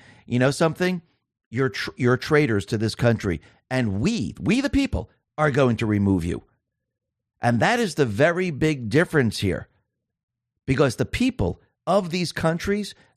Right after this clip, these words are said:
they are going to remove the installed puppets.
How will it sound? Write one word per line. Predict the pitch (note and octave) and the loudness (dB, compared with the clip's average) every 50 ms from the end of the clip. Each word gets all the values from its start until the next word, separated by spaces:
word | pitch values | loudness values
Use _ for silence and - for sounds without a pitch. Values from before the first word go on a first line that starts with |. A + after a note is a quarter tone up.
| _ _ | _ _
they | E2+ D#2+ - E3+ G3 G3+ G#3 | -6 -2 -2 0 2 0 0
are | - - E3 D#3+ D3 | 0 0 -2 -2 0
going | B2 C#3 C3 B2+ A2+ | 0 2 2 2 0
to | - B2+ | 0 -2
remove | A#2 A2+ A2 A2+ A2+ A#2+ B2 A#2 G#2 F2+ E2 | 0 2 2 4 6 6 6 4 4 2 0
the | - A#2+ A2+ - - | -2 -2 -4 -2 -2
installed | B2+ A2+ G#2+ G2+ - - A2+ F#2 F2 E2 - - | 0 2 2 2 0 0 0 0 0 0 -2 0
puppets. | G2+ G2 G2+ - D#2+ - - | 0 0 0 -2 -4 -6 -6